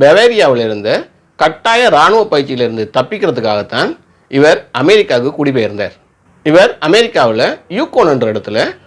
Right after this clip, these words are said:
ஒரு ரெஸ்டாரண்ட் நடத்தி கொண்டு வந்தார். திருமணத்துக்காக மீண்டும் ஆயிரத்தி தொள்ளாயிரத்தி ஒராம் ஆண்டு பவேரியா சென்றார். ஆனா பவேரியா அரசாங்கம் இவர் கட்டாய இராணுவ பயிற்சியில ஈடுபடாம அமெரிக்காவுக்கு தப்பி ஓடியதால இவருடைய குடியுரிமையை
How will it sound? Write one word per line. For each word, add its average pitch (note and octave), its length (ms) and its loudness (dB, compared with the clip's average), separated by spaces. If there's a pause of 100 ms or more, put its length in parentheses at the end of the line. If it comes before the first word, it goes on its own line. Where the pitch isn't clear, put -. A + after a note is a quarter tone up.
(140)
ஒரு G#4+ 300 2
ரெஸ்டாரண்ட் G#3 580 0
நடத்தி D#3 200 -4
கொண்டு A#2+ 160 -4
வந்தார். G2 300 -8 (420)
திருமணத்துக்காக G#3+ 880 0 (140)
மீண்டும் G3 560 0 (300)
ஆயிரத்தி G#3+ 420 2
தொள்ளாயிரத்தி D#3+ 640 2
ஒராம் D#3+ 380 2
ஆண்டு A#2 240 -4
பவேரியா D#3+ 480 2
சென்றார். G2+ 380 -6 (440)
ஆனா D#3+ 520 2
பவேரியா A3 400 4
அரசாங்கம் B2+ 680 -4 (280)
இவர் F3+ 420 0
கட்டாய A3+ 480 0
இராணுவ D#3+ 440 2
பயிற்சியில C3+ 380 -2 (140)
ஈடுபடாம C3 640 -2 (140)
அமெரிக்காவுக்கு F3+ 680 0
தப்பி C#3 300 0
ஓடியதால A2 640 -2 (240)
இவருடைய D3 520 2
குடியுரிமையை D#3 520 -2